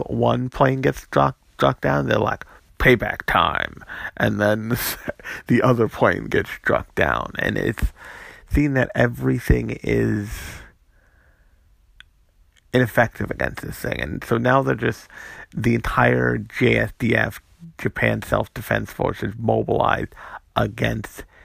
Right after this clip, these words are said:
this thing to bl-, to light it the fuck up. And it just, that does not go well for them.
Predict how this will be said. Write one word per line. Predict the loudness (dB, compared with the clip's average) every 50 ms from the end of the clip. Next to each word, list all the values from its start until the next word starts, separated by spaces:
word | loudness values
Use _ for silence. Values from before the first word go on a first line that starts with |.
| -20 -20 _ _ -10
this | -8 -4 0 0 0 0 -2 -4 -8 -14 -14 -14 -16 -16 _ -20 -20 -20 -20 -20 _ _ _ -12 -10 -8 -8 -4 -2
thing | -2 0 0 -2 -2 -4 -6 -6 -6 -6 -6 -8 -12 -18 -20 _ _ _ _ _ _ _ -18 -8 -6
to | -4 -4
bl-, | -4 -4 -4 -2 -2 -2 -4 -10 -10 -4
to | -2 -2
light | -2 0 0 0 2 2 0 0 0
it | -2 -2 -2 -2 _ _ -4
the | -4 -4 -4
fuck | -6 -12 -18 -16 -6 -2 0 0 0 -2 -6 -10 -12 -14 _ _ 0
up. | 2 2 0 -2 -6 -10 -14 -14 -14 -16 _ _ _ _ _ -20 -20 -20 -20 -20 -20 -20 -20 -20 -20 _ _ _ _ _ -2
And | 0 0 0 0
it | 0 0 0 0 -2 -6 -6
just, | -2 0 0 2 2 0 0 -2 -4 -10 -12 -6 -2
that | 0 2 2 2 0 -2 _ _ _ _ -20 -20 _ _ _ _ _ _ _ -14 -8 -2
does | -2 -2 -2 -2 -4
not | -4 -2 -2 -2 -2
go | -2 -2 -2
well | 0 0 2 2 2 2
for | 0 -2 -2 -2 0
them. | 0 0 0 0 -2 -4 -6 -8